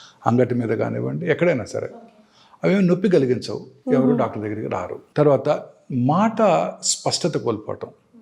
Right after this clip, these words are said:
Speaker 1: నాలుక లోపల ట్యూమర్ వచ్చినప్పుడు నాలుక కదలికలు దెబ్బతింటాయి, అప్పుడు మాట స్పష్టంగా ఉండదు.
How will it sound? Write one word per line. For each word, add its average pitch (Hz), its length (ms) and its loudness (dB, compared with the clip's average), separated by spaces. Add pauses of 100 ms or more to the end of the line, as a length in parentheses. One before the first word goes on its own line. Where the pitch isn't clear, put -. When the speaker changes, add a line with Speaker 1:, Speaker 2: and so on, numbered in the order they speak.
(560)
Speaker 1:
నాలుక 147 380 2
లోపల 147 280 2
ట్యూమర్ 123 260 -2
వచ్చినప్పుడు 120 420 -6
నాలుక 143 520 0
కదలికలు 139 380 0
దెబ్బతింటాయి, 104 520 -6 (920)
అప్పుడు 135 200 2
మాట 131 260 2
స్పష్టంగా 113 540 -2
ఉండదు. 101 300 -6